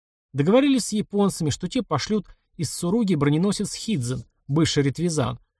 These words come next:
которого встретит у припая ледокол Добрыня и проведет его в Золотой Рог, к причалу напротив дома генерал-губернатора. Почти напротив него находился Госбанк,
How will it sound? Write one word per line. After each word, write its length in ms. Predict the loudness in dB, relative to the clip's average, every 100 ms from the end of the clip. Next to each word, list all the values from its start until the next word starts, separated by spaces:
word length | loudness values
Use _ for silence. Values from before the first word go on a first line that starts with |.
| _
которого 400 | -4 2 4 4
встретит 400 | 2 -4 -4 -2
у 60 | -4
припая 440 | -2 -2 2 2
ледокол 460 | 4 2 2 0 2
Добрыня 500 | 2 2 2 4 2
и 40 |
проведет 420 | 2 2 2 0
его 120 | 0 0
в 60 |
Золотой 440 | 2 2 2 2 2
Рог, 320 | 0 -4 _
к 80 | _
причалу 420 | -2 0 0 2
напротив 460 | 4 2 0 -2 -2
дома 260 | 2 2 2
генерал-губернатора. 1040 | 4 4 4 4 2 2 0 -4 -10 -12 _ _ _ _ _ _ _ _ _ _
Почти 300 | -2 0 2
напротив 400 | 2 2 -2 0
него 220 | 4 4
находился 500 | 4 4 4 2 0
Госбанк, 680 | -2 -2 0 0 0 -2